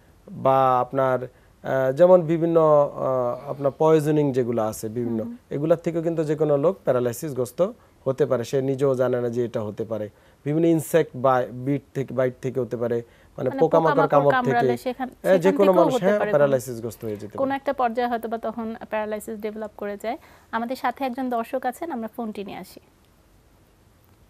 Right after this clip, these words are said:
Speaker 2: হ্যালো, আসসালামু আলাইকুম দর্শক, কে বলছেন, কোথা থেকে বলছেন? আর কথা বলার সময় টেলিভিশনের ভলিউম কমিয়ে আমাদের সাথে কথা বলুন।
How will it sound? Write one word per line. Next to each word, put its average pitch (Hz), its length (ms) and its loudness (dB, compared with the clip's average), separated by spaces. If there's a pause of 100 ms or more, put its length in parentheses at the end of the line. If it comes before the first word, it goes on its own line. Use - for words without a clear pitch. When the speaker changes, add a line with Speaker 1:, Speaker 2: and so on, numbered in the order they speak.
(340)
Speaker 2:
হ্যালো, 262 240 0
আসসালামু 311 680 -2
আলাইকুম 302 380 -6
দর্শক, 285 520 -4
কে 294 140 -4
বলছেন, 311 480 -4
কোথা 269 260 -4
থেকে 262 220 -6
বলছেন? 240 360 -4
আর 285 160 -4
কথা 262 260 -2
বলার 302 240 -4
সময় 320 300 -6
টেলিভিশনের 277 580 -4
ভলিউম 262 400 2
কমিয়ে 285 320 -2
আমাদের 247 240 -4
সাথে 226 240 -10
কথা 202 240 -8
বলুন। - 220 -14